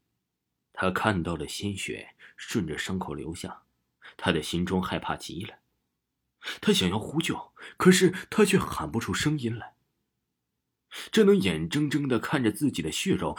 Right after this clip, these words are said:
被小女孩一下一下地划破。可是，小女孩却像是杀人狂魔一样，不断地腐蚀着他的身体，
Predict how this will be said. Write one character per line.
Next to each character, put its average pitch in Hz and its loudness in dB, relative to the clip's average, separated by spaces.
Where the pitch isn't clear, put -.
被 139 6
小 107 2
女 110 2
孩 80 -4
一 135 4
下 135 2
一 101 2
下 117 0
地 82 -4
划 73 -6
破。 - -8
可 - -8
是， 71 -8
小 - -10
女 - -8
孩 - -10
却 90 0
像 80 -6
是 80 -8
杀 110 -6
人 92 -8
狂 101 -8
魔 76 -4
一 73 -16
样， 71 -14
不 139 6
断 143 2
地 87 -2
腐 80 -4
蚀 - -6
着 92 0
他 - -10
的 82 -4
身 82 -4
体， - -10